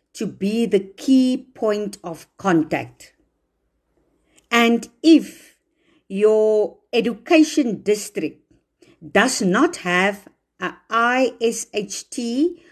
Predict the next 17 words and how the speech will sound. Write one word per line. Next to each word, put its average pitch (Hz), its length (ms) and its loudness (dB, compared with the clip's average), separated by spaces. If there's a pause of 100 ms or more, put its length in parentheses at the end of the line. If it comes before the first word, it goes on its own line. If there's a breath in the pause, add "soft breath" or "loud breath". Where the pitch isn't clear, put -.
(100)
which 196 320 -2
means 208 600 2 (540 soft breath)
if 330 240 4
your 277 220 4
education 269 640 0
district 202 480 -6
does 196 220 -4
not 277 200 -2
have 196 360 -2
an 190 280 -4
integrated 208 1040 2
school 254 760 -4 (180 loud breath)
health 240 540 0 (100)
team, 165 640 2 (1300)
then 302 320 2
the - 100 0
district 180 760 -6